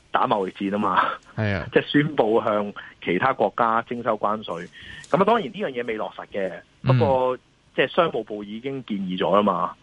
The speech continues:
Speaker 1: 噉佢就係經過建議嗰刻，就單日就升咗十幾個 percent 吖嘛。
Speaker 2: 嗯。
Speaker 1: 噉，噉消息都出咗咯，噉你仲揸住個股票嚟做乜呢？噉樣，噉所以我自己都，都沽晒啦，係啊。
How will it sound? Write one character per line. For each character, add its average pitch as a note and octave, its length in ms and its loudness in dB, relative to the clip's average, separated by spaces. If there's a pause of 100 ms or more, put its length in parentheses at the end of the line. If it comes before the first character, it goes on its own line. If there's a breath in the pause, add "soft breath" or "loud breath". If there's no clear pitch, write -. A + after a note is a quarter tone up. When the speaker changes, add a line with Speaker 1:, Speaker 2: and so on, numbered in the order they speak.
(200 loud breath)
Speaker 1:
噉 F#3 140 0
佢 D#3+ 160 4
就 C#3+ 120 0
係 A#2 220 -2 (100)
經 F#3+ 220 0
過 D3 240 -2
建 B2 120 -6
議 A2+ 200 -6
嗰 C3 180 2
刻， C3+ 220 2 (380 soft breath)
就 A2 80 -8
單 D#3 320 2
日 - 20 -14 (140)
就 G2+ 120 -10
升 C#3+ 320 -12
咗 A2+ 160 -6
十 - 80 -8 (160)
幾 A#2 120 4
個 F2+ 100 -4
percent G#2+ 240 0
吖 G#2+ 80 -2
嘛。 F2+ 300 -2 (200)
Speaker 2:
嗯。 A2 360 2
Speaker 1:
噉， A3 320 0
噉 B3 180 2
消 B3+ 260 4
息 - 80 0
都 G3+ 80 2 (140)
出 G3+ 120 -2
咗 C3+ 140 2
咯， C3 160 0 (300)
噉 D#3+ 140 -6
你 F3 80 0
仲 A2 400 -8
揸 C#3 180 2
住 B2 100 -4
個 G#2 60 -2
股 A2 140 -2
票 A2 140 -4
嚟 D#2+ 80 -8
做 E2+ 100 -12
乜 G2 140 -2
呢？ G#2+ 340 2
噉 F2 100 -6
樣， G2 260 -4
噉 A#2 120 -10
所 B2 120 4
以 A#2+ 40 4
我 F2+ 220 -2
自 - 120 -20
己 G2 140 0
都， G#2 260 2 (360 soft breath)
都 A#2+ 100 4
沽 A2 200 2
晒 D2+ 240 4
啦， C#2+ 220 -6 (140)
係 - 120 -2
啊。 - 160 -2